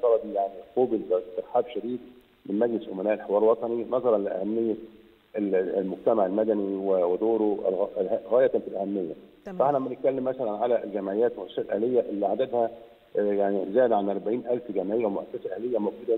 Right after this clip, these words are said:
Speaker 1: في كل ربوع مصر. وحضرتك قلت، نوهت سريعًا على ان مثلًا في، أما الرئيس اعلن ألفين واثنين وعشرين عام منظمات المجتمع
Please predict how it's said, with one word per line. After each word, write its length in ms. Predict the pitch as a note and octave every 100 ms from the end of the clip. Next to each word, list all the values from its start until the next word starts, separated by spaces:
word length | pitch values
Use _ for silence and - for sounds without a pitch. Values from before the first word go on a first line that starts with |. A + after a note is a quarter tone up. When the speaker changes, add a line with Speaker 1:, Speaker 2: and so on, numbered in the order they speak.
| -
Speaker 1:
في 60 | G2+ -
كل 140 | B2
ربوع 260 | G#2 G2+ G2
مصر. 300 | F2+ - - - _ _ _ _ _ -
وحضرتك 340 | G2+ C3 C#3+
قلت، 240 | D3 D3
نوهت 340 | B2 A2+ C3+ C#3 G#2+ G2+ G2+ G2 -
سريعًا 400 | A2 B2 A2 G#2+
على 260 | G2+ G#2+ A2
ان 220 | A2+ G#2 G2+
مثلًا 500 | A#2+ A#2+ A2 G#2 G2+ G2 G2 -
في، 260 | A#2+ A#2 G2
أما 380 | G2 G2 A2+ G2+
الرئيس 240 | G#2 B2+ -
اعلن 240 | A#2+ A2 G2
ألفين 160 | - C3
واثنين 180 | B2 A#2+
وعشرين 440 | G#2+ - B2+ A#2+ - - - _
عام 560 | F#2+ A#2+ C3 A2+ G2+ G#2
منظمات 460 | G2+ F2+ G2 A#2+ A#2+
المجتمع 420 | G2+ - A#2